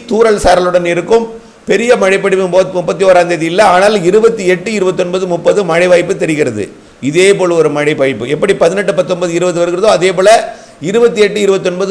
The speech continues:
முப்பது தேதிகளில் தெரிகிறது. ஆனால் பெரிய அளவிலே பாதிக்கும் மழை பொழிவு ஏதுமில்லை. ஆனால் இடையூறு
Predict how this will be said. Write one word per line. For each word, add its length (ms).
முப்பது 340
தேதிகளில் 440
தெரிகிறது. 400
ஆனால் 280
பெரிய 320
அளவிலே 300
பாதிக்கும் 480
மழை 200
பொழிவு 200
ஏதுமில்லை. 360
ஆனால் 240
இடையூறு 400